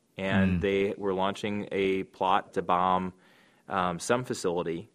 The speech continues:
Speaker 1: And, you know, the F B I prevented that from happening. But because of those two Iraqis who had never served with American forces, but yet somehow leapfrogged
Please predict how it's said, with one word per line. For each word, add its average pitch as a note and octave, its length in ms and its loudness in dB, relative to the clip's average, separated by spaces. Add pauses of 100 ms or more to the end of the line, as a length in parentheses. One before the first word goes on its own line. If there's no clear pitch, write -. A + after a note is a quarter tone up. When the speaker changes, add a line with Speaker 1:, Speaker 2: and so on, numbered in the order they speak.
(180)
Speaker 1:
And, G2+ 500 -2
you G#2 100 -4
know, G2 60 -2
the G2 140 0
F G2+ 120 -4
B G#2 140 0
I F#2+ 480 4 (220)
prevented G2+ 340 0
that F#2+ 160 2
from G2 160 -6
happening. F#2 560 -2 (640)
But A#2+ 260 6
because C3 340 2
of A#2+ 60 0
those C3+ 280 6
two D#3+ 200 0
Iraqis G2+ 720 4 (100)
who A2+ 140 0
had G2+ 100 2
never A2+ 300 0
served G#2+ 440 4
with G2+ 220 0
American G2+ 400 2
forces, G2+ 540 0
but - 180 -2
yet G#2 240 0
somehow A2+ 460 2
leapfrogged F#2+ 720 2